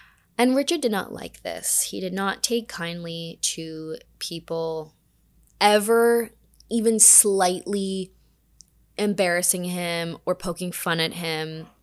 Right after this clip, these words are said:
He wouldn't have it. But being the mastermind that he was, Richard didn't just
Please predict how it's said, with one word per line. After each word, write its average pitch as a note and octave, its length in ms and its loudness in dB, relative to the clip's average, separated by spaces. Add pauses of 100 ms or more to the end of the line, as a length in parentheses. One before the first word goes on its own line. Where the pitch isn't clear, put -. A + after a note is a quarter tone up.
(480)
He F#3+ 160 -6
wouldn't E3 280 0
have - 180 -8
it. - 160 -8 (120)
But G#3+ 160 2
being C4+ 200 6
the F#4+ 80 6
mastermind F#3+ 600 2
that D#3 120 -6
he - 120 -12
was, G#3+ 360 4 (280)
Richard C4+ 340 2
didn't C#4+ 240 0
just - 300 4